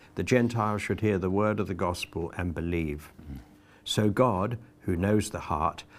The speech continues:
Speaker 1: acknowledged them by giving them the Holy Spirit just as he did to us, and made no distinction between us and them, purifying their hearts by faith.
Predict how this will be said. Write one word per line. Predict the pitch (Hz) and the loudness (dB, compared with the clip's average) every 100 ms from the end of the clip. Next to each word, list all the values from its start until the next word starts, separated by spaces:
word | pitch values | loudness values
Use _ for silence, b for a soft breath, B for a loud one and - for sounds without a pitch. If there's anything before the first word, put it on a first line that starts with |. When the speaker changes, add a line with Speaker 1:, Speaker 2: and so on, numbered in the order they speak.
| B | B
Speaker 1:
acknowledged | 104 - 123 131 117 - | -4 2 4 4 0 -4
them | - 92 | -4 -2
by | 92 95 | 0 -2
giving | 85 123 143 143 | 2 0 2 0
them | 120 | 2
the | 104 | 0
Holy | 98 123 123 | 2 2 2
Spirit | 120 - 82 80 - - | 0 -2 -2 -4 -10 -6
just | 101 104 - | -2 -2 -2
as | 101 | -4
he | 101 | -4
did | 92 87 82 | -4 -4 -6
to | - - | -12 -2
us, | 87 - - - B B | -2 -2 -12 -12 B B
and | 110 117 | 2 4
made | 123 113 | 4 4
no | 127 139 | 6 6
distinction | 151 143 - 101 87 - 98 | 2 -2 0 0 0 -4 -4
between | 95 - 90 | -2 0 2
us | 85 90 - | 0 -2 -4
and | 87 | -4
them, | 80 82 117 147 B B B - | -4 -4 -6 -6 B B B 2
purifying | 127 135 143 120 113 110 107 | 4 6 2 2 2 2 0
their | 98 104 101 | 0 0 0
hearts | 101 98 92 - | 2 2 2 -4
by | - 87 | -4 -2
faith. | 82 - 73 76 - | -2 -4 -4 -6 -14